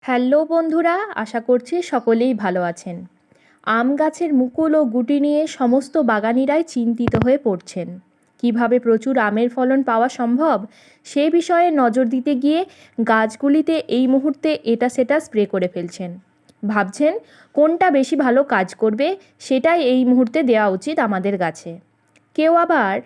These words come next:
ভাবছেন এই মুহূর্তে কি গাছে খাবার প্রয়োগ করা যাবে, তবেই নাকি সমস্ত গুটি সেট হবে খুব তাড়াতাড়ি। এই সমস্ত প্রশ্নের উত্তর পাবেন এই ভিডিওটিতে, তাই সম্পূর্ণ ভিডিওটি দেখুন, আশা করছি ভালো লাগবে।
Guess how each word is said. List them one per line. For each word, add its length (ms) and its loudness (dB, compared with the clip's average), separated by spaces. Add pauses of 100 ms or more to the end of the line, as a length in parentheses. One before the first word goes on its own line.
(280)
ভাবছেন 460 0
এই 160 4
মুহূর্তে 440 2
কি 80 -2 (100)
গাছে 200 0 (140)
খাবার 320 0
প্রয়োগ 220 2
করা 220 2
যাবে, 280 2 (680)
তবেই 300 4 (100)
নাকি 200 0 (160)
সমস্ত 360 -2 (140)
গুটি 240 0 (380)
সেট 280 0
হবে 160 2 (120)
খুব 140 -6 (100)
তাড়াতাড়ি। 420 -2 (720)
এই 160 2 (120)
সমস্ত 380 -2 (120)
প্রশ্নের 440 0
উত্তর 220 0 (120)
পাবেন 300 2 (120)
এই 120 2
ভিডিওটিতে, 540 -4 (640)
তাই 140 0 (100)
সম্পূর্ণ 400 2 (160)
ভিডিওটি 360 2 (100)
দেখুন, 260 -2 (160)
আশা 240 -4
করছি 240 -2 (140)
ভালো 260 -2
লাগবে। 320 -8